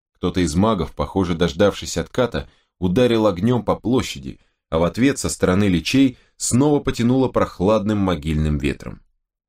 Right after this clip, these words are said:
снимавшим по пять процентов здоровья в секунду. Скелеты весело горели. Игроки, и так находившиеся при смерти, да еще и израсходовавшие свои зелья, падали один за другим.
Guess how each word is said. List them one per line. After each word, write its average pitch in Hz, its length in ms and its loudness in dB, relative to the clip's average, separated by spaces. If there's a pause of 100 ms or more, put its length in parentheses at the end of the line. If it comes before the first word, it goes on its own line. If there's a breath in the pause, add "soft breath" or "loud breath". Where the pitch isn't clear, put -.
(120)
снимавшим 95 640 0
по 87 120 -2
пять 92 220 0
процентов 76 540 -4
здоровья 76 560 0
в 113 80 -10
секунду. 131 580 -6 (720)
Скелеты 160 580 0
весело 147 440 0
горели. 73 480 -4 (340)
Игроки, 101 500 0
и 107 40 2
так 127 240 -2
находившиеся 101 680 -4
при 131 200 -2
смерти, 90 480 -4 (160 soft breath)
да 85 140 0
еще 98 280 2
и 117 120 2
израсходовавшие 104 840 0
свои 98 360 0
зелья, 98 540 0
падали 123 320 2
один 98 340 0
за 85 140 -4
другим. 71 460 -4